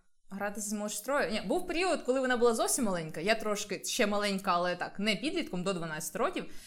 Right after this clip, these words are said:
Я така: "Ля-ля-ля, граємося в дочки матері", оце все. Е, тобто був якийсь конект. Потім я стала підлітком, і я вже така: "Я не буду гратися з молодшою сестрою, я вже не маленька". А потім вона стала підлітком,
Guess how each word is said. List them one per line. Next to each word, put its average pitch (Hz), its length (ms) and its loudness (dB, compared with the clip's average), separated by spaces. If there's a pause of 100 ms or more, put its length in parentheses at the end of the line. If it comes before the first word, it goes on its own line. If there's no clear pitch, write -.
(120)
Я 247 140 8
така: 233 240 4 (180)
"Ля-ля-ля, 370 500 12
граємося 349 500 8
в 254 60 6
дочки 262 320 12
матері", 175 460 10
оце 226 260 4
все. 170 360 2 (280)
Е, 202 300 4
тобто 226 320 2 (140)
був 208 300 4
якийсь 175 300 0
конект. 175 420 -6 (260)
Потім 320 300 4
я 196 200 6
стала 226 280 2
підлітком, 277 520 -4 (360)
і 214 80 0
я 208 120 8
вже 196 160 0
така: 185 440 -2 (300)
"Я 180 100 -6
не 196 100 -2
буду 170 180 -4
гратися 214 380 -6
з 170 40 -6
молодшою 165 440 -6
сестрою, 143 400 -10
я 165 80 -2
вже 185 140 -6
не 175 80 -4
маленька". 156 440 -8 (540)
А 190 60 -12
потім 320 280 0
вона 226 220 2
стала 160 280 0
підлітком, 160 460 -4